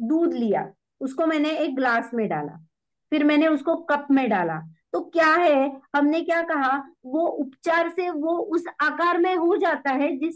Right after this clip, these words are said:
आकार में डालती हूँ मैं। लेकिन परमार्थ से अगर मैं उसका आकार देखू-, देखूंगी तो वो क्या है, मैंने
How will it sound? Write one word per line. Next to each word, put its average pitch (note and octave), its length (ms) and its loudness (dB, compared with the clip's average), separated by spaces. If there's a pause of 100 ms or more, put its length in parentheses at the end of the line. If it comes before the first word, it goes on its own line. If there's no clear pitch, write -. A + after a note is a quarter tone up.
(140)
आकार C4+ 300 0
में D#4 180 0
डालती B3+ 340 -2
हूँ A#3+ 220 0
मैं। F3 140 -2 (760)
लेकिन C4+ 600 -2 (180)
परमार्थ D#4+ 680 0
से F#4 220 0
अगर D#4+ 320 2
मैं E4 100 -2
उसका D#4+ 260 -4
आकार C#4+ 420 0
देखू-, C#4+ 340 -4
देखूंगी C4+ 680 -2
तो D4 80 -4
वो C#4+ 80 -2
क्या D#4+ 200 -2
है, D4 340 -2 (280)
मैंने C#4 260 0